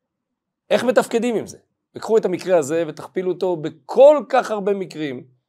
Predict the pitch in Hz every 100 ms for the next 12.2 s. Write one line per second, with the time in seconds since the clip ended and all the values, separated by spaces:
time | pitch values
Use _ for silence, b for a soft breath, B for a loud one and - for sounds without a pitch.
0 | _ _ _ - 156 151 147 - 190 185
1 | - - 156 147 180 240 226 196 196 214
2 | 180 170 180 220 226 - _ _ _ _
3 | 117 - 202 214 202 214 214 220 247 _
4 | _ _ _ _ _ _ 127 135 151 151
5 | 147 160 156 165 151 151 139 147 156 156
6 | 151 127 151 170 160 151 147 131 139 139
7 | 151 151 147 147 151 135 139 165 143 190
8 | 180 160 - - _ _ _ _ _ _
9 | _ _ _ 110 104 170 175 185 - 202
10 | 208 196 185 170 165 - _ _ _ _
11 | _ _ _ _ _ _ - 196 190 214
12 | 202 185